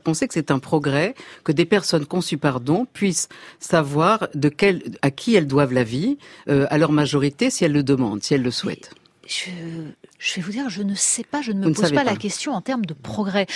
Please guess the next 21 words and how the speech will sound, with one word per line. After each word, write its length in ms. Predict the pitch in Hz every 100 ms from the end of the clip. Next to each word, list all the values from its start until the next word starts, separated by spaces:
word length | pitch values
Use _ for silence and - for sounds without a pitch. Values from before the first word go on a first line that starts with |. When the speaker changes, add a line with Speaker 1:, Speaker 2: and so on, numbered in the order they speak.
| -
Speaker 2:
Je 120 | 160 170
Speaker 1:
Non, 40 |
Speaker 2:
pense 240 | 226 262
Speaker 1:
mais 60 | 220
Speaker 2:
en 60 | 320
Speaker 1:
est-ce 80 | 339
que 60 |
vous 40 | 269
Speaker 2:
effet, 160 | 233
Speaker 1:
pensez 220 | 302 294
que 80 | 277
c'est 100 | -
Speaker 2:
non, 80 | 165
mais 80 | 151
Speaker 1:
bien 160 | 196
ou 80 | 269
Speaker 2:
attendez, 200 | 277 330
Speaker 1:
pas ? 180 | 294 165 -
Speaker 2:
c'est 240 | 143 233
pas 160 | -
la, 100 | 349